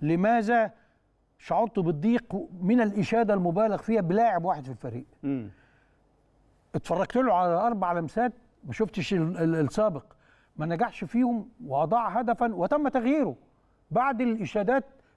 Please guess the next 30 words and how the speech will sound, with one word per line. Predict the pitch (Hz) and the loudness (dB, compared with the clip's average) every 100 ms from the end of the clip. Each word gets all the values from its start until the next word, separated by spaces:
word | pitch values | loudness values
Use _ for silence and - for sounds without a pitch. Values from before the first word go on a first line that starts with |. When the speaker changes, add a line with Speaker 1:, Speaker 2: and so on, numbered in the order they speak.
| - | -8
Speaker 1:
إن | 160 | -4
كل | 202 262 | 0 2
ما | 233 | 4
يلمس | 277 269 220 | 4 2 0
الكرة | 180 285 | 0 2
يقول: | 277 285 | 2 0
"شوف | - 294 | 0 -2
هنستنى | 226 262 - 285 240 | 0 0 2 0 2
إيه؟" | 262 427 - _ _ _ _ _ _ _ _ _ - | 0 -4 -12 _ _ _ _ _ _ _ _ _ -4
ده | 175 | 0
معناه | 277 254 190 220 | 2 2 0 0
إيه؟ | 202 175 180 147 - - | 0 -2 -2 -4 -12 -6
إنك | 156 196 - | -2 -2 -2
ما | 190 | -4
تشاورش | - - 214 277 285 - | -2 -2 2 2 0 0
زيادة | 180 147 220 247 175 | -2 0 2 2 2
عن | 156 196 | 0 0
اللزوم | 196 190 226 269 220 - _ _ _ | 0 0 0 0 -2 -10 _ _ _
وما | 156 180 | -2 0
تاكلش | 196 214 226 156 | 0 -2 -4 -4
حق | 185 196 | -6 -4
اللاعب. | 127 113 98 - _ _ _ _ - - | -4 -4 -6 -16 _ _ _ _ -8 -2
أولًا | 190 277 | 0 2
بتعمل | 247 160 202 165 147 | 0 0 -2 0 -2
إيه؟ | 135 127 _ _ _ _ | -2 -4 _ _ _ _
بتظلم | 143 254 277 226 170 | -4 0 0 0 0
جماعية | 165 160 180 | 0 0 -2
الفريق، | 143 117 123 117 - _ _ _ _ - | -4 -6 -8 -8 -14 _ _ _ _ -8
بتحاول | 139 - 269 294 | -6 -2 0 2
الفريق، | 247 - 190 233 240 | 0 0 0 0 -2